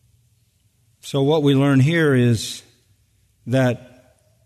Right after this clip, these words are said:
false teachers will persecute true teachers. That is, if true teachers tell the truth. You can avoid that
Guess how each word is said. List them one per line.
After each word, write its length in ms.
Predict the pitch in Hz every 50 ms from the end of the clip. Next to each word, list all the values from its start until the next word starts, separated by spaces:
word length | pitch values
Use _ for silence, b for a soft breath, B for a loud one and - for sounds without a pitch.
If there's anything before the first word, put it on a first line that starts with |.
| _ _ _ _
false 640 | _ - 151 151 160 160 139 131 131 - - - - -
teachers 640 | - 165 160 - - 123 107 117 120 120 - - - b b b b b b b b -
will 600 | 120 113 131 147 151 156 156 160 156 151 147 127 - - - _ _ _ _ _ _ _
persecute 840 | - - - 156 165 143 - 139 127 - - 127 120 117 123 123 - - - _ _ _ _ _
true 320 | - - - 143 143 139 127
teachers. 680 | - - 117 101 92 - - 110 117 120 - - - - _ _ _ _ _ _ _
That 320 | - 110 131 165 165 151 151
is, 520 | 175 202 185 139 110 110 113 113 - - B B B B B
if 260 | 147 151 139 - -
true 300 | - - - 180 175 156
teachers 680 | 123 - - 185 175 147 - - 127 107 107 104 - - _ _ _ _ -
tell 300 | - - 151 135 127 123
the 140 | 107 117
truth. 560 | - - - - 160 - - - - - - _ _ _ _ _ _ _ _ _ _ _ _ _ _ _ _ _ _ _ _ _ _ _
You 140 | - 156 156
can 100 | 208 202
avoid 320 | 151 123 147 185 226 226 123
that 240 | 104 98 - -